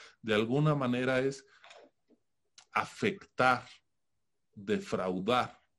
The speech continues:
la voluntad en las urnas. En México los votos se cuentan muy bien en las casillas y en los cómputos distritales,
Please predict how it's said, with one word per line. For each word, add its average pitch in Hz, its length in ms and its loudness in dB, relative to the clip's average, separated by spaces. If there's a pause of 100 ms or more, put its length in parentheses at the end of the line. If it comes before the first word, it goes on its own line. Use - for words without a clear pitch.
(140)
la 104 180 -2
voluntad 92 600 -2
en 90 100 -6
las - 220 -10
urnas. - 540 -20
En 135 200 -2
México 196 460 0
los 156 240 -2
votos 151 340 -2
se - 160 -4
cuentan 143 460 0
muy 147 280 2
bien 135 260 -2
en 127 120 -4
las 110 140 -4
casillas 120 600 -4
y 107 40 -4
en 98 100 -2
los 92 140 -8
cómputos 107 600 -4
distritales, 85 760 -6